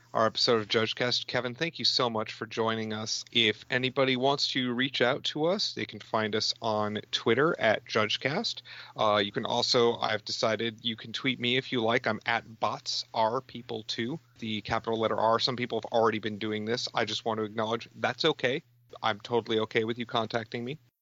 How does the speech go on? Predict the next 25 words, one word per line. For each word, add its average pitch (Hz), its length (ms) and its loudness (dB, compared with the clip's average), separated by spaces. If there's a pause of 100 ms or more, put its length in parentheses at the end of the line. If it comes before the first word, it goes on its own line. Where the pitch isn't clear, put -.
(220)
Uh, 107 420 4
you 104 120 -10
can 117 160 -10
also 120 360 2
find 120 300 0
us 120 200 -2
on 113 180 0
Facebook. - 800 -2
Just 113 260 -4
look 110 180 -4
for 117 140 0
JudgeCast. 113 580 0
You'll 117 120 -4
find 107 300 -2
us. - 240 0 (460)
Uh, 104 180 4
very 104 300 2
easy, 113 440 -4 (440)
as 113 220 2
we 117 120 0
have 104 120 -10
mentioned 117 380 -2
multiple 113 360 -2
times, 123 440 -6
but - 120 -4